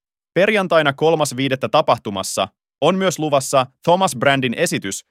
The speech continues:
kryptomarkkinan näkymistä. Veroilmoituksen täydentämisen osalta on monilla viimeiset viikot edessä. Divlin avulla koostat tiedot veroilmoitusta varten kätevästi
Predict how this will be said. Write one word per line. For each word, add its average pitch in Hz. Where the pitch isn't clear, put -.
kryptomarkkinan 117
näkymistä. 85
Veroilmoituksen 139
täydentämisen 113
osalta 98
on 123
monilla 151
viimeiset 127
viikot 107
edessä. 90
Divlin 180
avulla 135
koostat 127
tiedot 120
veroilmoitusta 101
varten 95
kätevästi 98